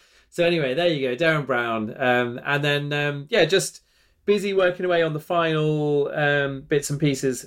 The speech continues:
for my new book, Kind. I'll keep you posted on that.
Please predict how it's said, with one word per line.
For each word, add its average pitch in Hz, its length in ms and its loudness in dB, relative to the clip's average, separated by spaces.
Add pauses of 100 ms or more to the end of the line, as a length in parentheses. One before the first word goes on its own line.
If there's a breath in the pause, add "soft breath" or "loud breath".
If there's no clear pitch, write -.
for 123 580 2
my 117 440 0
new 113 220 -4
book, 110 380 -6
Kind. 170 580 0
I'll - 140 -4
keep - 180 -14
you - 60 -12
posted - 340 -8
on 107 120 -4
that. 127 360 0